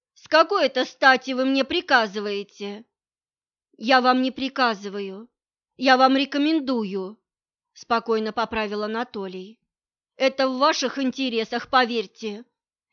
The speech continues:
и в интересах вашего брата тоже». «Вы ведь ещё не нашли работу, верно? Чёрная метка, брошенная вашим бывшим шефом, по-прежнему мешает вам жить».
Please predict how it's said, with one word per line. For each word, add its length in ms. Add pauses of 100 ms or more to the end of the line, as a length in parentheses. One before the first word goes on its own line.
и 180
в 120
интересах 680
вашего 420
брата 360
тоже». 600 (1600)
«Вы 240
ведь 240
ещё 320
не 120
нашли 360
работу, 480
верно? 600 (720)
Чёрная 520
метка, 360
брошенная 720
вашим 380
бывшим 420
шефом, 580 (240)
по-прежнему 640
мешает 500
вам 220
жить». 420